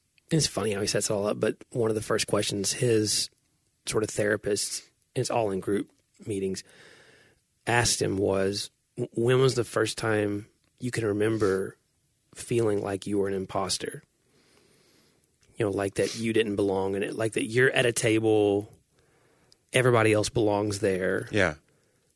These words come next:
Speaker 1: Everyone thinks you belong there, but inside you know.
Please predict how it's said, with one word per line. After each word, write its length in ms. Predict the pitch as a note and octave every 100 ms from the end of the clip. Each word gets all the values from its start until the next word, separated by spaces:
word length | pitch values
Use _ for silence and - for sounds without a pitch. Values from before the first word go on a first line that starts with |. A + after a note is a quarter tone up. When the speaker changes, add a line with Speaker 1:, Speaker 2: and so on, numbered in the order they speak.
| _
Speaker 1:
Everyone 340 | - C3 B2+ A2+
thinks 480 | - - D3+ - B2+
you 160 | C3+
belong 400 | A#2 G2 F#2 F#2
there, 400 | F#2 F2+ - B2+ - _ _ _ _ _ _ -
but 120 | A#2
inside 520 | G#2+ G2 - A2+ G#2
you 180 | G2+ A#2
know. 380 | G#2 F2+ - -